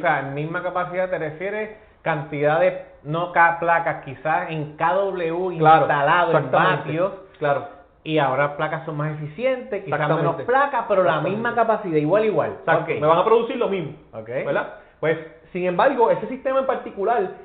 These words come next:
Speaker 2: estaba casi un cincuenta por ciento de lo que costó aquello, de este en particular.
Speaker 1: O sea, que si yo pagué el dos mil diez, por decir algo, dos mil doce, treinta y seis mil dólares por un sistema de siete kilos, por decir
Speaker 2: Ujú.
Speaker 1: ahí algo, ¿ok? Hoy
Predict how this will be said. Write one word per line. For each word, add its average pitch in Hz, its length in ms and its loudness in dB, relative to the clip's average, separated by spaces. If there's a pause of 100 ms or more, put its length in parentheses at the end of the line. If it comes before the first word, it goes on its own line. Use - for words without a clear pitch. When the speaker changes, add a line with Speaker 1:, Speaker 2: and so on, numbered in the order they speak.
(120)
Speaker 2:
estaba 180 340 -2
casi 254 180 -2
un 240 140 -8
cincuenta 226 760 -2
por 233 300 0
ciento 226 720 2
de 175 100 0
lo 180 100 0
que 175 120 -2
costó 180 340 -2
aquello, 190 580 -4
de 147 140 0
este 165 140 -2
en 269 80 -6
particular. 175 760 -2 (220)
Speaker 1:
O 123 100 -10
sea, 220 200 2
que 180 160 -2
si 156 120 -6
yo 170 180 -2
pagué 262 260 -4
el 254 100 -6
dos 233 140 -4
mil 226 260 -8
diez, 220 300 -2
por 156 140 -8
decir 147 220 -6
algo, 202 180 -4
dos 170 120 -4
mil 185 180 -8
doce, 175 500 -4 (220)
treinta 156 260 -4
y 135 40 -10
seis 139 180 -6
mil 180 180 -8
dólares 165 560 0 (580)
por 143 160 0
un 160 160 -4
sistema 202 500 -4
de 180 300 0
siete 196 320 -2
kilos, 170 300 -2
por 147 160 -2
decir 170 260 0
Speaker 2:
Ujú. 185 80 6
Speaker 1:
ahí 165 160 0
algo, 147 360 -4 (180)
¿ok? 113 100 -12 (640)
Hoy 180 180 0